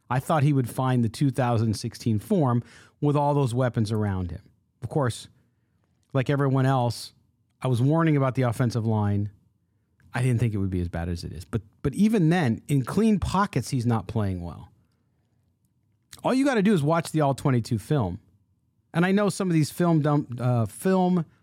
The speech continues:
breakdown guys will find excuses for him as well.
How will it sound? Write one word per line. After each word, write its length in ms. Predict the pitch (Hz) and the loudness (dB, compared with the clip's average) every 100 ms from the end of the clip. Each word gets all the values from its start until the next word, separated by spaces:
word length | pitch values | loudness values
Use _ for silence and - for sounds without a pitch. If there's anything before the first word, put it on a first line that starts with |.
| _ | _
breakdown 540 | 151 175 175 160 135 120 | -2 0 0 0 2 2
guys 500 | 117 107 107 104 - _ _ _ _ _ _ _ _ - | 0 0 0 -2 -6 _ _ _ _ _ _ _ _ -4
will 100 | 139 | -4
find 340 | - 160 156 139 | 0 0 2 2
excuses 560 | 120 - 156 139 131 | 0 0 0 0 -4
for 240 | - 120 113 | -2 0 0
him 120 | 107 | 0
as 100 | 98 | -2
well. 480 | 107 110 80 92 | -4 -4 -4 -8